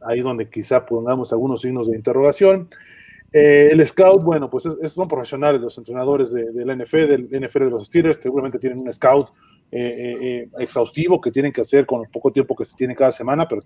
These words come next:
seguramente tienen un, un scout bastante elaborado. Y ejecución, el cuarto elemento,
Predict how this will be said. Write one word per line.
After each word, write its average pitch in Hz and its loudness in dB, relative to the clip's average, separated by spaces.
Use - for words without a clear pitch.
seguramente 127 0
tienen 135 -2
un, 131 -6
un 131 -10
scout 139 2
bastante 151 2
elaborado. 202 6
Y 214 2
ejecución, 160 0
el 131 -8
cuarto 151 2
elemento, 175 2